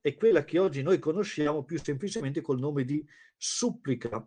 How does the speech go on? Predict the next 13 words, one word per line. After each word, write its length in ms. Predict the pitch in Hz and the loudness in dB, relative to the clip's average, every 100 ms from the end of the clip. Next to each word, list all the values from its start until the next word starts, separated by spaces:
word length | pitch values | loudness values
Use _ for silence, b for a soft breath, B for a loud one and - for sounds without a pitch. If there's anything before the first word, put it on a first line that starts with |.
| _ | _
alla 240 | 143 131 | 2 4
Madonna 380 | 123 117 131 127 | 4 4 6 4
di 80 | 120 | 2
Pompei 400 | 120 127 123 131 | 4 4 6 6
o 120 | 120 | 4
supplica 520 | 117 - 196 170 139 120 | 2 -2 0 0 2 6
della 140 | 123 | 6
Regina 260 | 117 117 143 | 4 0 0
del 100 | 123 | -2
Santo 280 | - 123 | -4 -2
Rosario 200 | 113 127 | 2 4
di 80 | 123 | 4
Pompei, 480 | 123 117 117 107 104 | 2 0 0 0 -4